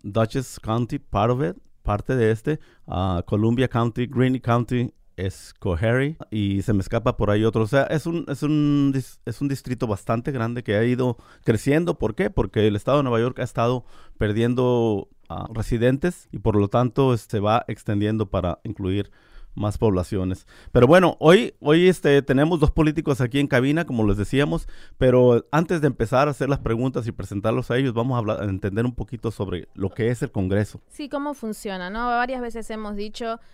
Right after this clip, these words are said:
Speaker 2: que es una, es, vivimos en democracia y hay varias ramas, la rama ejecutiva, la rama legislativa, la rama judicial,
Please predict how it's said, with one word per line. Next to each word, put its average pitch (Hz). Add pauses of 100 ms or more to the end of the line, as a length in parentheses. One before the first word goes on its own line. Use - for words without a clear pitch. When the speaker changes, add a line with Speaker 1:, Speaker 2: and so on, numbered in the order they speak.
(220)
Speaker 2:
que 214
es 208
una, 208
es, 202
vivimos 202
en 185
democracia 240
y 185
hay 175
varias 185
ramas, 226
la 170
rama 175
ejecutiva, 294
la 220
rama 175
legislativa, 170
la 196
rama 175
judicial, 240